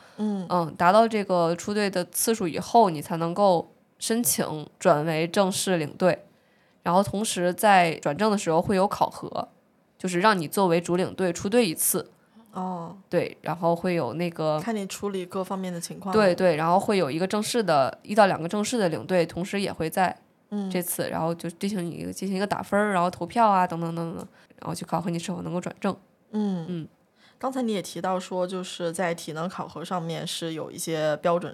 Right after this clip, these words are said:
Speaker 1: 男女的标准差异的。
Speaker 2: 嗯。
Speaker 1: 啊，除了这个之外，还有其他的标准差异吗？就男女的。
Speaker 2: 其他的是没有的。
Speaker 1: 嗯。
Speaker 2: 嗯。
Speaker 1: 哎，那既然有这个差异的话，你会怎么样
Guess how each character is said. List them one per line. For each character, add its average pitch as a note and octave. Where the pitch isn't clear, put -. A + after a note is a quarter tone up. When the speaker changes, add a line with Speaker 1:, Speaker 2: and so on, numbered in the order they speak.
Speaker 1:
男 D#3+
女 F3+
的 -
标 F3+
准 -
差 F3
异 F3
的。 -
Speaker 2:
嗯。 G3
Speaker 1:
啊， F3+
除 F#3+
了 A#3+
这 A3+
个 F3+
之 E3+
外， F#3+
还 G3
有 E3+
其 -
他 G3
的 E3+
标 E3+
准 D#3
差 G2
异 D3
吗？ -
就 E3
男 C#3
女 D3+
的。 -
Speaker 2:
其 -
他 F4+
的 C#4+
是 -
没 C#3+
有 D#2+
的。 -
Speaker 1:
嗯。 D3
Speaker 2:
嗯。 F#3+
Speaker 1:
哎， A#3
那 C#4
既 C#4
然 A#3
有 E3+
这 F3
个 F#3
差 G3
异 G#3
的 D#3+
话， E3+
你 D#3+
会 F3+
怎 -
么 -
样 D3